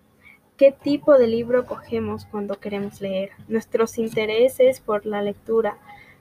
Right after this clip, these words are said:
o el interés que tenemos al coger un libro, ya que no todos los libros tienen el mismo tema o el mismo propósito.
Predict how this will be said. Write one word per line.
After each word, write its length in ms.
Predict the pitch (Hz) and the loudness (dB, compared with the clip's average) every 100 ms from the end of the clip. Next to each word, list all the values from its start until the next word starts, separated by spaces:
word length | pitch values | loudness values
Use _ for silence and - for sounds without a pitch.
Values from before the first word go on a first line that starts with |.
| _ _ | _ _
o 120 | - 240 | 2 4
el 120 | 233 | 4
interés 580 | 233 226 214 226 247 - | 2 0 0 2 0 0
que 120 | 254 | -4
tenemos 800 | - 208 226 254 240 240 - - - | -2 -4 0 0 0 -2 -6 -16 -8
al 180 | 220 | -8
coger 300 | - - 226 | -8 -12 -6
un 160 | 208 208 | -4 -4
libro, 320 | 220 - - - - - _ _ _ _ _ | -4 -6 -10 -14 -20 -20 _ _ _ _ _
ya 100 | 220 | 0
que 120 | 226 | 0
no 140 | 220 214 | -2 0
todos 300 | 240 220 208 | 2 2 0
los 200 | 208 - | -2 -4
libros 460 | 214 208 214 214 - | -4 -2 -2 -4 -6
tienen 340 | 220 208 202 | -2 0 0
el 80 | 202 | 0
mismo 320 | 208 - 208 | -2 -4 -6
tema 420 | 220 220 208 - - | -2 -2 -4 -10 -2
o 140 | 226 | 2
el 120 | 220 | 2
mismo 360 | 220 220 - 214 | 2 -2 -2 -6
propósito. 680 | 202 202 226 226 220 - | -4 -6 -4 -4 -6 -18